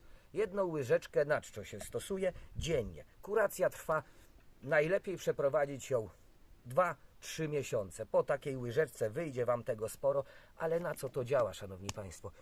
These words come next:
Co tutaj powstaje? Głównie jod.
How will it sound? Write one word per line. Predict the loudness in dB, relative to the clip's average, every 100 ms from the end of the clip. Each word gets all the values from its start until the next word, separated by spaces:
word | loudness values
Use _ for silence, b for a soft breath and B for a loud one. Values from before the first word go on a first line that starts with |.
| b -14
Co | 0
tutaj | 2 4 2 0
powstaje? | -4 -4 -6 -6 -10 b b -12
Głównie | -6 -4 -2 -2 0
jod. | 2 0